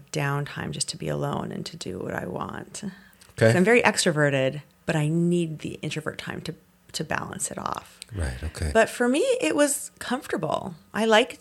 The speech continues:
Speaker 1: I really do <laughs> like to be alone, and I don't like to, um, always share my space.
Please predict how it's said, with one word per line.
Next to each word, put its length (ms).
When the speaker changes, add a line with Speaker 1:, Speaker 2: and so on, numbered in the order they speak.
Speaker 1:
I 80
really 280
do 180
<laughs> 80
like 160
to 60
be 100
alone, 320
and 140
I 80
don't 280
like 400
to, 180
um, 560
always 220
share 160
my 140
space. 460